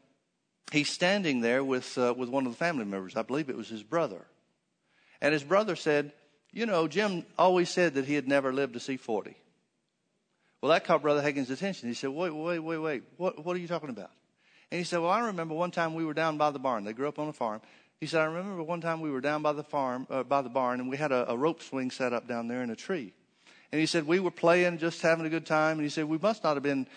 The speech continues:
any more than fourteen or fifteen years old, something like that." He said, "We're playing around, having a good time, doing, doing our thing like kids do." And he said, uh, all of a sudden he got real serious. Jim got real serious.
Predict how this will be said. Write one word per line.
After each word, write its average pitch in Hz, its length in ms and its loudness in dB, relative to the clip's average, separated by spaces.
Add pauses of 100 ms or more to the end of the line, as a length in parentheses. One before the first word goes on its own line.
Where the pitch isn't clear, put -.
(140)
any 147 140 0
more 147 220 2
than 131 120 -4
fourteen 143 360 -2
or 123 60 -2
fifteen 135 360 -4
years 127 200 -2
old, 147 220 0
something 123 200 -6
like 120 120 -6
that." 123 220 -4 (960)
He 151 100 2
said, 135 180 -2
"We're 156 120 -2
playing 147 320 4
around, 143 360 4
having 131 220 0
a 131 40 -2
good 131 160 -2
time, 135 260 -2
doing, 131 420 -2
doing 135 220 0
our 135 80 2
thing 131 240 -2
like 127 200 -2
kids 127 200 -2
do." 110 240 -4 (520)
And 156 100 0
he 165 60 2
said, 160 340 -2
uh, 160 160 6
all 196 120 6
of 233 80 0
a 202 40 -8
sudden 196 220 0
he 175 40 -2
got 160 200 2
real 170 160 0
serious. 101 340 -6
Jim 160 160 -4
got 135 260 2
real 180 240 2
serious. - 540 -6